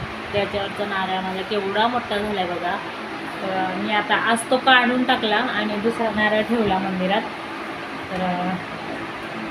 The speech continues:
बघा, बघू शकता. तर मी आता दुसरा, दुसरा नारळ ठेवला आणि आता त्यालाही असंच आपलं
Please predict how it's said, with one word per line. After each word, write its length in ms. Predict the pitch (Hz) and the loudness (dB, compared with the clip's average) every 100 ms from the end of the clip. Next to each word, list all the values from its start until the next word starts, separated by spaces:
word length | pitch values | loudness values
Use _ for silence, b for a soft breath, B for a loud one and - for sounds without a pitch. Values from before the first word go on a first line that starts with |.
| - - | 4 4
बघा, 300 | 202 208 196 | 4 0 -2
बघू 160 | 202 214 | -2 -2
शकता. 340 | 220 - 180 175 - - - - - | -4 -4 -6 -6 -8 -8 -8 -8 -6
तर 80 | 202 | -4
मी 100 | 208 | -4
आता 200 | 202 208 | -2 0
दुसरा, 400 | 208 240 226 214 214 - - - - 110 110 110 - - - - 165 170 233 | 0 0 2 2 2 -4 -2 0 0 -2 -6 -4 -6 -6 -6 -6 -6 -4 -2
दुसरा 280 | 240 233 202 | 0 0 0
नारळ 300 | 196 196 196 | 0 -2 -2
ठेवला 320 | 196 180 185 | -2 -2 -2
आणि 1200 | - - - - - - - - - - - - | -4 -4 -6 -6 -6 -6 -6 -4 -2 -2 -2 -4
आता 240 | - 202 | -2 2
त्यालाही 300 | 220 214 233 | 4 4 4
असंच 380 | 226 214 - - | 6 6 6 6
आपलं 560 | 302 254 240 233 226 | 4 6 8 8 6